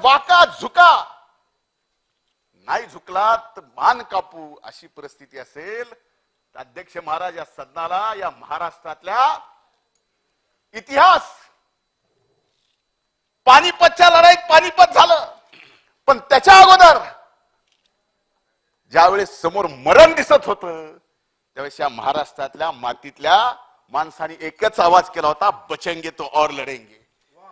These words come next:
आज तीच म्हणायची वेळ आली विरोधी पक्षावर, "बचेंगे तो और लढेंगे." हे एक वस्तुस्थिती आहे. अध्यक्ष महाराज,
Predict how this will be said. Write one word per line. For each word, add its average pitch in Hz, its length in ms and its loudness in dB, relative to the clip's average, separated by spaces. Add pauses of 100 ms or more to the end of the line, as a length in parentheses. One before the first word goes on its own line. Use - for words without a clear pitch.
(140)
आज 135 240 -6
तीच 196 280 -20
म्हणायची 160 420 -12
वेळ 143 200 -14
आली 135 240 -16
विरोधी 131 260 -20
पक्षावर, 131 580 -20
"बचेंगे 233 800 2 (840)
तो 139 160 -4
और 165 60 -2
लढेंगे." 110 440 -20 (3000)
हे 539 40 -12
एक 427 240 -18
वस्तुस्थिती 381 580 -16
आहे. - 220 -20 (1040)
अध्यक्ष 339 380 4
महाराज, 359 440 8